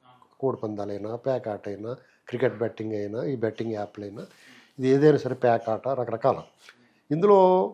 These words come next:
తక్కువ హాని ఏమీ లేదండి. ఎప్పుడైతే డబ్బు పెట్టి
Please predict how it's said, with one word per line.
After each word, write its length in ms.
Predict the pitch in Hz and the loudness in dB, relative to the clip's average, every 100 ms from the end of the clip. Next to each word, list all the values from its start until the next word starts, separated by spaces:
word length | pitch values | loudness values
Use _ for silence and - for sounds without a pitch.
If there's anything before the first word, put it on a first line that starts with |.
| - _ _ _ - | -10 _ _ _ -2
తక్కువ 340 | 135 - 214 202 156 | -2 0 6 10 12
హాని 240 | 175 160 156 | 10 8 6
ఏమీ 160 | 160 143 | 6 4
లేదండి. 360 | 131 110 - _ _ _ _ _ 104 110 | 2 -2 -8 _ _ _ _ _ -10 -10
ఎప్పుడైతే 560 | - 151 175 170 175 170 170 180 - 123 113 | -2 4 4 4 2 2 2 -2 -12 -10 -4
డబ్బు 240 | 127 139 147 | -2 -2 -2
పెట్టి 280 | 143 - | -4 -2